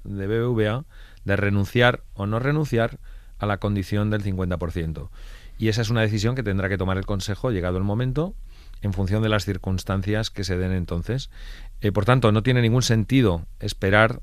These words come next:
a, eh, ver si, eh, estamos en esa circunstancia, porque, eh, se perdería con gran probabilidad la, la oportunidad que tiene por delante si estamos por encima del cincuenta o si estando por debajo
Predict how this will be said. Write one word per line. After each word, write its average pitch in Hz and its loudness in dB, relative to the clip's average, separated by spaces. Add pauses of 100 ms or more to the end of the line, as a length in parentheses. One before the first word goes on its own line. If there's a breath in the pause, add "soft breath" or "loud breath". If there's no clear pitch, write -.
a, 90 -4
eh, 90 -6
ver 104 2
si, 107 0
eh, 92 -4
estamos 101 0
en 98 0
esa 98 0
circunstancia, 117 0
porque, 107 0 (520 loud breath)
eh, 101 0
se 92 -2
perdería 98 2
con 92 -4
gran 95 -2
probabilidad 98 2
la, 92 -4 (120)
la - -12 (420)
oportunidad 113 2
que 101 -2
tiene 101 0
por 101 2
delante 104 2 (220 loud breath)
si - -4
estamos 107 2
por 104 2
encima 101 2
del 104 2
cincuenta 101 4
o 104 -2
si 98 -2
estando 104 2
por 107 2
debajo 101 2